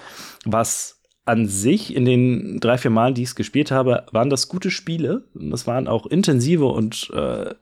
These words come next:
einfach spaßige Sachen. Aber eben, mein Gott, hat das lange gedauert. <laughs> Und das ist etwas, was, ähm, anstrengend sein kann. Und generell Decks, die einfach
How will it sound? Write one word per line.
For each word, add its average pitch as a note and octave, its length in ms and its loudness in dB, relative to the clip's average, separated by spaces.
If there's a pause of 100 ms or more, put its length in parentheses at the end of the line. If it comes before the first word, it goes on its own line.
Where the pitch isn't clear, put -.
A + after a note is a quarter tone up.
(120)
einfach A2+ 280 0
spaßige B2+ 600 0
Sachen. D3+ 380 -2 (540)
Aber D3+ 340 4
eben, C3+ 320 0 (720)
mein B2+ 200 0
Gott, D3+ 140 2
hat D3+ 80 -2
das D3+ 120 -4
lange D#3 200 2
gedauert. E2+ 500 -2
<laughs> - 60 -12 (640)
Und B2 400 4
das C3 160 2
ist D3 100 -10
etwas, C3+ 560 2
was, - 540 -2
ähm, A2 540 -2 (500)
anstrengend C#3+ 440 0
sein - 180 -12
kann. - 240 -14 (1200)
Und A#2+ 460 4 (1200)
generell C#3 400 4
Decks, C#3 300 0
die - 100 0
einfach B2 360 0